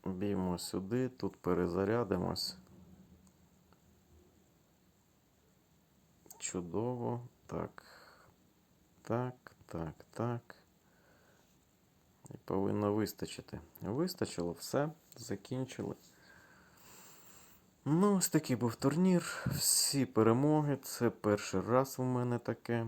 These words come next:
щоб всі перемоги були на турнірі.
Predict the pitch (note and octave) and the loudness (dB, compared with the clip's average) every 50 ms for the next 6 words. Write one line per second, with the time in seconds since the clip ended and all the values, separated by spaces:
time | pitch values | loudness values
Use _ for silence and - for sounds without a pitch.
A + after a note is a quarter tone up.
0 | A2+ - - - - G#2+ G2+ - - - - - A2+ A2+ - A2+ A2 A2 G#2+ G#2+ | -6 -8 -10 -10 -8 -8 -10 -10 -14 -12 -4 -2 -2 0 2 2 2 2 2 2
1 | G#2+ G#2 G#2 G#2+ G#2 G2 - G#2+ G#2 G2+ G2+ G2+ G2+ G2+ G2 - - G2+ G2+ G2 | 2 0 0 0 -2 -2 -2 -2 -2 -2 0 -2 -2 -2 -4 -4 -4 -4 -2 -2
2 | G2+ G2+ G#2 G2 G2 F#2+ | 0 0 0 0 -2 -4